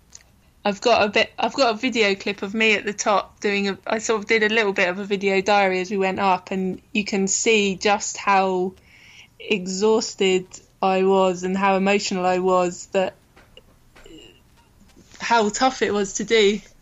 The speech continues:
Um, and again, I'd, I, one of the guides in our group had taken my day pack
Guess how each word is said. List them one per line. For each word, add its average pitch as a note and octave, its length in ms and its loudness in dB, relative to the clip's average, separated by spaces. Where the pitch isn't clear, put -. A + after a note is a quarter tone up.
Um, F#3+ 500 -2
and G#3 120 0
again, G#3 420 0
I'd, G3 240 -2
I, - 140 -2
one G#3 180 0
of G3 60 -2
the G3 100 -2
guides G3+ 560 0
in G3 120 -2
our F#3+ 160 2
group F#3+ 460 0
had F#3+ 420 -2
taken A3+ 400 0
my G3 260 2
day G#3 280 2
pack - 300 -2